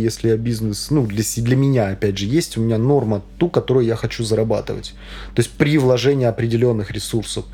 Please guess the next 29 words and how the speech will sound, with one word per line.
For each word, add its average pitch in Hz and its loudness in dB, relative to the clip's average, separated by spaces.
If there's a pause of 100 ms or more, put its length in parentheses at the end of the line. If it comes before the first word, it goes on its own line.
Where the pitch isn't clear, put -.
(180)
То - -2
есть, 127 -2
если 156 2
я 127 4
вижу, 127 0
что 123 2
бизнес, 120 -2
э, 113 2
он 120 0
не 120 0
дает, 147 -2
э, 110 -2
я 135 2
его, 113 0 (340)
э, 101 0
в - -10
какой-то 123 0
момент 110 0
времени 120 2
привожу 107 0
к 101 -8
закрытию. 98 -6 (420)
То - 0
есть 110 2
для 113 2
меня, 147 4
например, 117 0
там, 104 -2
э, 104 -2